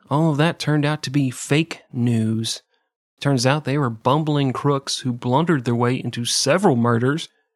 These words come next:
and spent several years dirty, drunk, and hungry as they desperately avoided capture by law enforcement. In this episode of H B H, we're taking a look at their early lives and the blunders that made up their early criminal career.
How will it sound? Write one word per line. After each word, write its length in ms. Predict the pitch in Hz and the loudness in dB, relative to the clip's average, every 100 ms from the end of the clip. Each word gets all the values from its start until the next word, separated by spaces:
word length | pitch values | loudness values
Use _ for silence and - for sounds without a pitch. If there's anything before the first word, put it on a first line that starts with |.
| _ | _
and 120 | 123 | -8
spent 240 | 113 123 113 | -6 -6 -4
several 400 | - 117 117 117 | -2 0 0 0
years 320 | 120 123 110 | 0 0 -2
dirty, 380 | 113 131 165 190 | 0 0 2 -2
drunk, 480 | 135 120 131 165 147 | -2 0 2 2 0
and 140 | 127 | -4
hungry 580 | - 185 190 123 127 139 _ _ _ - | 0 0 0 0 -2 -4 _ _ _ -14
as 120 | 117 | -8
they 120 | 117 104 - | -8 -6 -2
desperately 540 | 156 170 - 120 123 | 0 0 -4 -2 0
avoided 440 | 113 113 113 120 117 | 0 0 -2 -2 -4
capture 400 | 117 113 - 117 | -4 -4 -2 2
by 160 | 117 | 2
law 280 | 120 139 160 | 4 4 4
enforcement. 580 | 135 123 113 - 113 - _ _ _ _ _ _ _ _ _ _ - | 2 -4 -6 -8 -12 -14 _ _ _ _ _ _ _ _ _ _ -4
In 80 | 123 | 0
this 160 | 135 | 2
episode 320 | 151 131 131 127 | 2 2 2 2
of 80 | |
H 180 | 127 123 | 2 0
B 140 | 120 120 | 0 0
H, 220 | 131 - | -2 -6
we're 40 | |
taking 240 | - 127 123 | -6 -2 -2
a 60 | |
look 180 | 120 127 | -2 -2
at 60 | 123 | -2
their 160 | 120 | -2
early 280 | - 151 165 | 0 2 4
lives 480 | 147 143 160 190 - | 4 4 2 0 -4
and 80 | 120 | -4
the 60 | 117 | -2
blunders 400 | 123 127 135 - | 0 0 0 -2
that 80 | |
made 160 | 120 120 | -4 -2
up 140 | 123 | -4
their 180 | - 127 | -6 -4
early 260 | 127 117 120 | -2 0 -2
criminal 460 | 131 123 117 120 120 | -2 -4 -2 0 -2
career. 520 | - 139 170 123 | 2 4 4 2